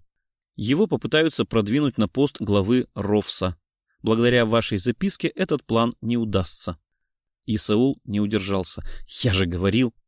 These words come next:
«Свой. Он с нами в одном огне был»,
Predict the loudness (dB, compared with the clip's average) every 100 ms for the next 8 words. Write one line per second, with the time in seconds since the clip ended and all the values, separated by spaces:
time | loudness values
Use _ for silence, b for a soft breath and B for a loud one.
0 | _ _ _ _ _ _ _ _ -12 -2
1 | -2 0 2 2 0 -6 _ _ _ _
2 | _ _ _ _ _ -2 0 2 2 2
3 | 2 2 2 2 2 2 2 2 2 0
4 | -2